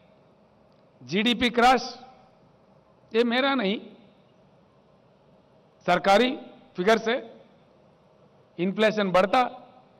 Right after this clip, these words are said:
जीडीपी गिरता, प्राइस राइज तो आप कंट्रोल नहीं कर पाते,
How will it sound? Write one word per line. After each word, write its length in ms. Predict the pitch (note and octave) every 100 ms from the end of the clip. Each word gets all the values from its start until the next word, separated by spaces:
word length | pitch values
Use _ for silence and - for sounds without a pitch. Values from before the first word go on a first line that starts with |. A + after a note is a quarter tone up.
| _
जीडीपी 460 | C3+ F3 G#3+ G3+ F#3+
गिरता, 340 | F3+ G3+ B3+ A#3+ - - - _ _ _ _ _ _ _ _ _ _ _ _
प्राइस 240 | F3 G#3 G#3
राइज 220 | G#3+ G#3+ G#3+
तो 60 |
आप 180 | G#3 G3+
कंट्रोल 320 | F#3+ F#3 A3 F3
नहीं 240 | E3+ G3 A#3
कर 160 | A#3+
पाते, 320 | A#3+ B3 B3+